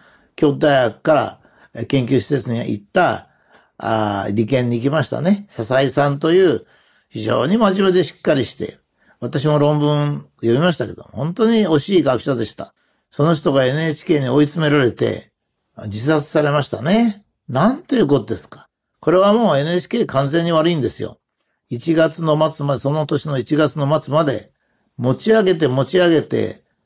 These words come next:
放送を続けて、スタップ細胞ってすごいっつって。で、それを研究した人も、研究機関も、全部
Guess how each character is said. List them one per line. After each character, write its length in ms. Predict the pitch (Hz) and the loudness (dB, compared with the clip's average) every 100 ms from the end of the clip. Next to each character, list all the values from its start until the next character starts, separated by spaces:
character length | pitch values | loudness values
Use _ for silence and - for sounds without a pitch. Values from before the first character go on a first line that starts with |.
| _ | _
放 220 | - 131 | 0 0
送 200 | - 123 | 4 2
を 60 | |
続 280 | 113 - 117 | 0 -4 -4
け 120 | 113 | -2
て、 300 | 110 107 95 _ _ _ _ | 0 -2 -6 _ _ _ _
ス 140 | - | -6
タ 120 | 156 | -2
ッ 80 | 156 | -2
プ 140 | - 156 | -2 -2
細 240 | 147 156 | 0 0
胞 180 | 143 135 | 0 -6
っ 40 | - | -8
て 140 | 123 | -12
す 160 | - 135 | -10 0
ご 160 | 160 | 4
い 60 | 202 | 4
っ 20 | |
つ 180 | - - | 2 -8
っ 160 | _ - | _ -20
て。 60 | _ _ _ - | _ _ _ -8
で、 80 | 127 | -4
そ 140 | 113 131 | 0 2
れ 80 | |
を 120 | 147 135 | 4 2
研 240 | 151 151 | 0 0
究 140 | 156 143 | 2 0
し 80 | |
た 100 | - | 0
人 220 | 131 - 127 | -2 -2 -4
も、 240 | 95 - | -4 -8
研 240 | - 135 143 | -4 -2 0
究 160 | 160 | 2
機 80 | 147 | 0
関 260 | - 156 107 | 0 -2 -2
も、 200 | - - _ _ _ - | -8 -14 _ _ _ -16
全 500 | 110 131 208 247 196 | -6 0 0 0 2
部 360 | 202 160 110 | 2 2 0